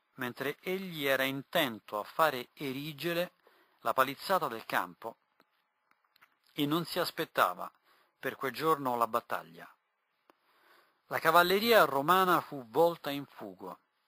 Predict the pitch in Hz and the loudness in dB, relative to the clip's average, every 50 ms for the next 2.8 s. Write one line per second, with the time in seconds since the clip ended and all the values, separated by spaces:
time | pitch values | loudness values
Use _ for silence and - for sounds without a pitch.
0 | _ _ - 123 110 - 117 104 95 98 - - - _ _ _ _ _ _ _ | _ _ -16 -14 -12 -12 -12 -12 -12 -14 -18 -18 -20 _ _ _ _ _ _ _
1 | _ _ _ _ _ _ _ _ _ _ _ _ _ - 131 131 139 - 190 185 | _ _ _ _ _ _ _ _ _ _ _ _ _ -4 -4 -2 2 4 4 4
2 | 180 - 165 135 120 120 120 131 151 156 160 - 151 143 135 | 4 2 -2 -4 -4 -4 0 2 2 2 4 4 2 2 2